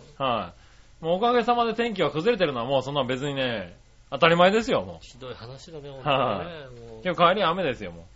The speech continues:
Speaker 2: う。
Speaker 1: うん、どうも。
Speaker 2: 今日寝るときちょっとニヤニヤしながら寝ますもん、だって俺。
Speaker 1: お前、また掃除かけろ、本当に。
Speaker 2: <laughs>
Speaker 1: お前、また掃除かけろ。
Speaker 2: だから今日はあいつ寝るから大丈夫だよ。今の時点でもうだって目が半分死んでるもん、だって。
Speaker 1: うん。掃除か、また掃除かけていいよ。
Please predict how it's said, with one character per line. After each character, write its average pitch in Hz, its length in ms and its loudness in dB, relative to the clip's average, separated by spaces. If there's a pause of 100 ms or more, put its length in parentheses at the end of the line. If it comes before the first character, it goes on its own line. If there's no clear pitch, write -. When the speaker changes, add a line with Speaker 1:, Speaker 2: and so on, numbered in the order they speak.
Speaker 2:
う。 - 20 -20
Speaker 1:
う - 40 -20
ん、 160 280 -14
ど 175 120 -6
う - 20 -
も。 - 40 -2
Speaker 2:
今 247 140 8
日 165 60 4
寝 175 100 8
る 196 80 4
と 220 100 0
き 165 80 -10
ち 170 80 0
ょ 202 40 4
っ - 20 -8
と 165 80 2
ニ 156 140 0
ヤ 269 120 8
ニ 220 80 4
ヤ 165 80 8
し 151 80 -2
な 156 80 2
が 143 60 6
ら 139 60 0
寝 139 80 0
ま 143 120 4
す 131 80 -6
も 113 60 -4
ん、 101 40 -6
だ 98 60 -4
っ - 40 -20
て 98 80 -8
俺。 87 100 -12 (300)
Speaker 1:
お 196 60 -10
前、 214 220 -2 (280)
ま 190 80 -2
た 208 60 -2
掃 196 200 -6
除 190 80 -10
か 151 120 -4
け 127 60 -6
ろ、 110 100 -4
本 107 100 -10
当 104 80 -14
に。 98 120 -12
Speaker 2:
<laughs> - 40 -12 (840)
Speaker 1:
お 190 40 -8
前、 208 100 0
ま - 20 -8
た - 0 -
掃 - 0 -
除 - 0 -
か - 40 -10
け 208 80 -6
ろ。 185 100 0
Speaker 2:
だ - 20 -4
か 202 60 0
ら 220 120 6
今 196 80 0
日 285 80 4
は 247 200 10
あ 170 80 10
い 185 60 6
つ 175 60 -6
寝 180 120 8
る 190 60 4
か 185 80 6
ら 143 80 6
大 131 140 4
丈 123 60 -4
夫 - 40 -4
だ 110 60 -2
よ。 98 40 -4 (500)
今 254 220 6
の 175 100 4
時 143 120 -6
点 139 160 -2
で 117 80 -4
も 123 160 -4
う - 20 -2
だ 113 80 -2
っ 107 80 -6
て - 60 -10
目 202 120 -4
が 170 100 2
半 160 180 4
分 156 100 -2
死 156 140 -4
ん - 20 -6
で 156 80 2
る 139 60 -4
も 110 80 -4
ん、 - 40 -4
だ 90 40 -6
っ - 40 -12
て。 - 80 -16
Speaker 1:
う - 20 -14
ん。 113 40 -14 (720)
掃 185 40 -4
除 160 120 -10
か、 151 160 -4
ま 180 80 0
た 185 80 -4
掃 196 180 -6
除 170 80 -10
か 156 100 -2
け 127 60 -6
て 110 100 -8
い 107 40 -10
い 92 40 -12
よ。 85 60 -16